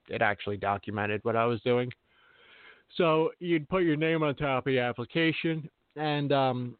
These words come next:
you know, if, if the application was approved, um, you would get a dollar for that,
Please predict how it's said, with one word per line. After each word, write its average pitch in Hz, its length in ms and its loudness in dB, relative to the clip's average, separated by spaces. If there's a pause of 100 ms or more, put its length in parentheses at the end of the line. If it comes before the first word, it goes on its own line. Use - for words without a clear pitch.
you 160 120 0
know, 135 180 2
if, 117 140 -6
if 131 280 -2
the 143 100 2
application 131 540 0
was 110 160 -2
approved, 117 580 -2 (160)
um, 98 560 -4 (200)
you 123 160 -2
would 117 120 -2
get 107 140 0
a 104 40 -4
dollar 95 420 2
for 95 140 -6
that, 82 280 -4